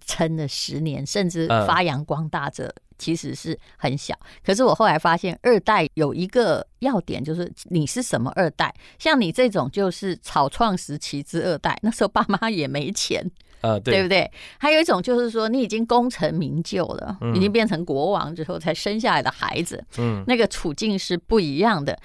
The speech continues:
Speaker 1: 你这种叫李世民式的二代，因为他，
Speaker 2: 我
Speaker 1: 他打仗他都也都在前面啊。
Speaker 2: 我觉得我算是比较中间值欸，因为其实，
Speaker 1: 嗯。
Speaker 2: 呃，当时父母在经营的时候，在中间有一度发展的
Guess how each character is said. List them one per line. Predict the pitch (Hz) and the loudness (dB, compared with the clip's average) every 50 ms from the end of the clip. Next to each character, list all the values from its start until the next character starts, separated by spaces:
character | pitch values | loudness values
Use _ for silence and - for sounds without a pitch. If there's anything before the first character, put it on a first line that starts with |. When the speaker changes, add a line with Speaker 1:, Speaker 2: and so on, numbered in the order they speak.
| - - | -14 -4
Speaker 1:
你 | - 208 | 0 0
这 | 208 320 330 269 | 2 4 4 4
种 | 226 175 | 2 2
叫 | 175 240 226 208 | 4 4 4 4
李 | 190 165 147 143 | 4 2 0 -2
世 | - - - 269 240 202 | -4 -4 -4 -2 0 0
民 | 165 139 127 135 156 | 0 0 0 -2 -4
式 | - - - 180 160 | -4 -2 0 0 0
的 | - - | 0 0
二 | - 165 147 131 | 2 2 2 2
代， | 127 - 151 139 - - - - - | 2 0 0 0 0 -6 -10 -14 -4
因 | - 294 | 2 4
为 | 339 320 | 4 4
他， | 269 - - | 6 4 2
Speaker 2:
我 | 480 | 2
Speaker 1:
他 | - - 392 381 370 _ - - | 2 2 2 2 2 _ -2 0
打 | - 233 - | 2 2 4
仗 | - 339 330 311 | 2 2 0 2
他 | - 330 | 0 2
都 | 320 381 330 | 4 4 4
也 | 247 180 | 4 4
都 | 175 - 302 | 4 4 4
在 | - 370 330 - | 4 4 4 4
前 | - - 165 208 | 4 0 0 0
面 | 294 339 320 277 269 | 2 2 2 4 2
啊。 | 254 247 254 - _ _ _ | 2 0 0 -4 _ _ _
Speaker 2:
我 | - 139 135 | -2 -2 2
觉 | 120 185 208 | 4 6 6
得 | 233 220 | 6 8
我 | 160 127 | 6 6
算 | 117 - 190 156 156 | 4 4 4 2 2
是 | 147 170 | 2 0
比 | 131 113 | 2 4
较 | 135 139 | 2 2
中 | - - 131 139 127 | 4 0 -2 0 0
间 | 131 127 131 | 0 0 0
值 | 127 - - - 60 - | 0 -2 -4 -6 -6 -6
欸， | 58 60 | -4 0
因 | - | 0
为 | 190 196 | 2 2
其 | 170 190 143 | 2 0 -2
实， | 131 151 156 160 | 0 2 2 2
Speaker 1:
嗯。 | 156 - _ _ - | 2 0 _ _ 0
Speaker 2:
呃， | - 120 123 | 2 2 4
当 | - 156 175 185 | 4 2 2 0
时 | - - 123 117 117 117 - - - - - - _ - | -2 -2 -2 0 0 0 -2 -4 -16 -20 -20 -20 _ -8
父 | - 208 170 | -2 0 0
母 | 123 | 2
在 | 110 151 147 | 4 2 2
经 | 131 - 139 135 | 2 0 -2 0
营 | 120 110 | 0 0
的 | 101 95 | 0 -2
时 | - 98 98 | -2 0 2
候， | 117 117 | 2 4
在 | 110 - 131 120 110 98 76 - - - _ _ _ - | 4 4 4 4 4 2 0 -2 -6 -12 _ _ _ -4
中 | - 151 151 156 | -2 0 0 0
间 | 151 156 151 147 | 0 0 0 2
有 | 127 104 101 | 2 0 0
一 | 113 | 0
度 | 117 - 131 113 | 0 -2 -2 0
发 | - 113 117 | 0 0 0
展 | 117 101 82 | 0 -2 -4
的 | 67 62 | -4 -8